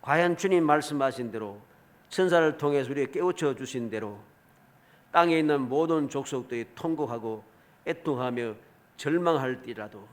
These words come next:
주를 믿는 믿음의 사람들, 주님과 함께 동행하던 믿음의 사람들은 주님께서 구름 타고 능력과 큰 영광으로 오신 것을 보면서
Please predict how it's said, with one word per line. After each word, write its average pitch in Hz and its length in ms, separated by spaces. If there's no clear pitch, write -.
주를 170 260
믿는 147 360
믿음의 143 400
사람들, 110 560
주님과 151 380
함께 160 440
동행하던 131 560
믿음의 143 380
사람들은 107 580
주님께서 151 480
구름 160 340
타고 123 280
능력과 131 600
큰 135 280
영광으로 139 520
오신 127 340
것을 110 260
보면서 139 640